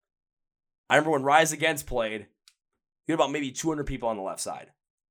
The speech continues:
These pens could probably hold anywhere between, like, a, you know, you could get a thousand people in there, so the mosh pits are going. Everything's, you know, hunky-dory. But when a band is playing and there's only two hundred of you in this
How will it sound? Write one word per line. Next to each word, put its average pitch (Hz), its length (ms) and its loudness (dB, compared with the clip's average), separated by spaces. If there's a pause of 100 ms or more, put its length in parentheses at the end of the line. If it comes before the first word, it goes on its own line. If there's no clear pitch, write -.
(120)
These 143 140 -4
pens 170 240 0
could - 160 -4
probably 147 540 2
hold 131 420 0 (480)
anywhere 143 340 2
between, 131 320 -6
like, 117 140 -8
a, 101 80 -10 (100)
you 147 140 -4
know, 123 100 0
you 131 80 -10
could 147 180 -14 (300)
get 175 160 2
a 139 40 -8
thousand 131 320 2
people 127 120 -8
in 127 80 -4
there, 127 80 -4
so 127 120 -8
the 117 40 -6
mosh 113 240 -8
pits 120 140 -16
are 117 40 -10
going. 120 240 -4
Everything's, 160 460 -4 (100)
you 127 140 -6
know, 117 240 -4
hunky-dory. 117 640 -6 (640)
But 160 280 2
when 170 160 0
a 151 40 4
band 143 400 0
is 147 120 -2
playing 147 420 -2 (200)
and 127 160 -4
there's 127 160 -6
only 123 140 -6
two - 240 -10
hundred 131 340 -4
of 120 120 -8
you 107 160 -10
in 107 100 -16
this 95 380 -8